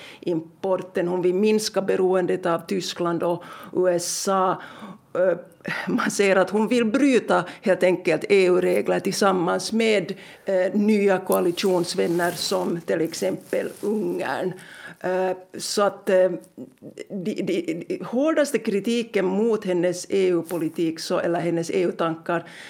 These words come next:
så går ut på att nästan hela hennes ekonomiska agenda och en stor del av, av de linjedragningar som gäller sociala frågor eller invandringsfrågor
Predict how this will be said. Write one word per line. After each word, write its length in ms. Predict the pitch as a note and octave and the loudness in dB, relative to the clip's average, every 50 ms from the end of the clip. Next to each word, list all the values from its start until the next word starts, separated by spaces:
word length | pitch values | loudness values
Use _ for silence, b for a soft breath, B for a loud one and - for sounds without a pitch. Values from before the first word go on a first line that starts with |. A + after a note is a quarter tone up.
| B B | B B
så 360 | B - - - - F#3 F3+ | B -10 -6 -2 0 0 0
går 340 | F3+ F3+ F#3+ F#3 F3+ F3+ F#3 | 2 2 0 2 2 2 2
ut 160 | F3+ F3+ - | 0 -2 -4
på 100 | - F#3 | -4 -2
att 120 | F3+ F3 F3+ | -2 -2 -2
nästan 280 | G3 F#3 F3+ - F#3+ | -4 -4 -4 -4 -2
hela 220 | F3 F#3 F#3+ F#3+ F3+ | 0 0 0 2 2
hennes 440 | F3 E3 F3 F3 F3+ F3 E3+ - - | 2 0 0 0 0 -2 -2 -2 -4
ekonomiska 720 | F#3 F#3 - F#3 F3 F3+ F#3 G3+ F#3+ E3+ - - - F3 | -4 -4 -4 -4 -2 -2 -2 -2 -4 -4 -6 -4 -4 -4
agenda 400 | F3 F3 F3 F#3 F3 F3+ F3 F#3+ | -4 -2 -2 -2 0 0 0 0
och 60 | F3+ | 0
en 60 | F3 | -2
stor 280 | - - A3 A#3 G#3+ F3 | -2 0 2 2 4 4
del 200 | E3 E3 E3 E3+ | 4 4 4 4
av, 160 | E3 E3+ D#3 B B B B B B | 2 0 0 B B B B B B
av 140 | B F3+ F3 | B -2 2
de 100 | F#3+ G3 | 2 4
linjedragningar 920 | G3 G3+ G3+ G3 F#3+ F#3+ F#3 F3+ F#3+ F#3 F3+ E3+ - F3 F3+ F3+ E3+ E3 | 4 4 4 4 4 4 2 2 2 0 0 0 -2 -2 0 0 0 -2
som 200 | E3 - F#3+ F3 | -2 -2 -2 -2
gäller 300 | E3 E3+ F#3 F3+ D#3 F3+ | 0 0 0 0 -2 -2
sociala 720 | E3+ - F3 E3 - F#3+ F#3+ E3+ F3+ F#3+ G3 F#3 F#3 - - - - - | -2 -4 -4 -2 -2 -2 -2 0 -2 -2 -2 -2 -4 -4 -6 -10 -10 -6
frågor 400 | - F#3 F3+ F#3+ F3+ F3 E3 E3+ | -4 -4 -4 -4 -4 -4 -2 -2
eller 160 | E3+ E3+ F#3 | -2 0 0
invandringsfrågor 1000 | F#3 F#3+ F#3 F3 F3+ E3+ E3 E3+ E3+ E3+ - - - F3+ E3+ F3 - G3 F#3+ | 0 0 0 0 -2 -2 -2 -2 -4 -6 -6 -4 -2 -2 -2 0 -2 -4 -4